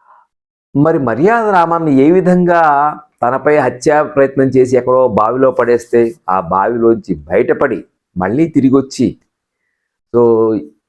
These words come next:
ఆ రాజ్యాన్ని చేజిక్కించుకున్నాడు, రాజకుమార్తెకి, రాజకుమార్తెని పెళ్లి చేసుకున్నాడు అనేది కథ. అంటే రాజకుమార్తెకి ఇతనికి ఒక,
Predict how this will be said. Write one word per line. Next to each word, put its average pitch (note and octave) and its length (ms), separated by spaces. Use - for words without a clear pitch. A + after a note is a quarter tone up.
ఆ A#2 180
రాజ్యాన్ని D3 760
చేజిక్కించుకున్నాడు, C3+ 1120
రాజకుమార్తెకి, A2+ 1300
రాజకుమార్తెని B2+ 640
పెళ్లి D3 200
చేసుకున్నాడు C3 520
అనేది A2 260
కథ. G#2+ 180
అంటే C3+ 240
రాజకుమార్తెకి D3+ 640
ఇతనికి F3 600
ఒక, C#3+ 120